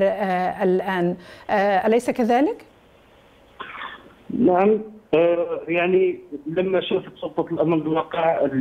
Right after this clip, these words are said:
Speaker 2: الصحوة، هنالك صحوة لم يسبق لها مثيل في تاريخ الجزائر المستقلة. آه، عقود خلت سلطة الأمر الواقع والنظام الجزائري لعب على عدة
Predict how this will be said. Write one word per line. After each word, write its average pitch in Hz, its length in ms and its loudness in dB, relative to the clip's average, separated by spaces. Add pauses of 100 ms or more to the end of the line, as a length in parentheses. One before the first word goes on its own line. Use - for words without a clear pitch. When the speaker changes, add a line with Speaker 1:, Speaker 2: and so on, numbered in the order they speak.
(280)
Speaker 2:
الصحوة، - 760 -2 (600)
هنالك 180 440 2
صحوة 156 480 0
لم 180 360 0
يسبق 147 560 -2
لها 139 260 2
مثيل 160 640 0 (440)
في 165 160 0
تاريخ 147 380 2 (100)
الجزائر 135 400 2
المستقلة. 143 800 0 (1120)
آه، 156 640 2
عقود 190 640 0
خلت 180 300 0 (400)
سلطة 180 380 -2
الأمر 180 320 2
الواقع 170 500 0
والنظام 165 440 0
الجزائري 160 680 0
لعب 151 260 2
على 147 300 0
عدة 143 440 -2